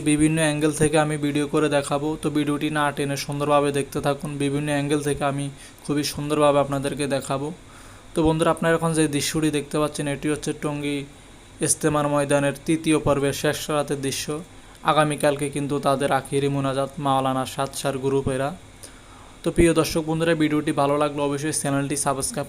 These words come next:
করবেন, লাইক, কমেন্ট, শেয়ার করবেন। Facebook পেজ থেকে দেখে থাকলে অবশ্যই পেজটি ফলো করবেন।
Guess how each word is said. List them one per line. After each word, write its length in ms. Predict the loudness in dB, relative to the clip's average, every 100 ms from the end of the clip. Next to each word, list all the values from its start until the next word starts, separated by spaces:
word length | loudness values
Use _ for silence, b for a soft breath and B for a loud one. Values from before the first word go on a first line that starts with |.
| -2
করবেন, 240 | -2 0 0
লাইক, 180 | 0 0 -2
কমেন্ট, 260 | -2 -2 -4
শেয়ার 200 | -2 -2 -2
করবেন। 280 | -6 -4 -6 -8 -16 -20 -20 -20 -20 -20 -4
Facebook 380 | 2 4 4 0 2
পেজ 160 | 2 2
থেকে 160 | 0 2 0
দেখে 160 | 0 -2
থাকলে 180 | 0 2 2
অবশ্যই 280 | 0 -2 0
পেজটি 320 | 0 0 -2 0
ফলো 180 | 2 2 2
করবেন। 280 | 0 0